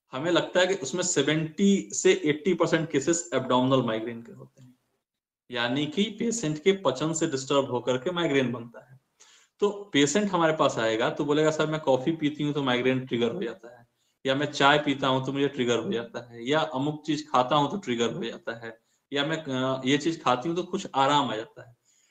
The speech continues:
मतलब है कि जब patient हमारे पास आ रहा है और इसका जो problem create हो रहा है वहां पे, या जो disease बना करके हमारे पास आया,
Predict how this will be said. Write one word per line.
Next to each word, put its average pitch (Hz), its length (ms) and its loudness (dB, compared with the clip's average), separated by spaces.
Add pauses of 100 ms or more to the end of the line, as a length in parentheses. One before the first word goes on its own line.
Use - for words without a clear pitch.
(160)
मतलब 147 500 -2
है 123 220 -4
कि 170 280 -10
जब 131 280 -4
patient 175 380 -4
हमारे 127 240 0
पास 131 320 -2
आ 113 140 -2
रहा 113 300 -2
है 131 200 -4
और 135 380 -2
इसका - 360 -4
जो 165 240 -6
problem 139 520 -2
create 127 480 -4
हो - 40 -16
रहा - 120 -18
है 120 80 -16
वहां 113 180 -12
पे, 117 180 -8
या 120 100 -2
जो 123 260 -2
disease 131 400 -4
बना 123 260 -2
करके 127 300 -4
हमारे 117 260 -2
पास 135 300 -6
आया, 117 280 0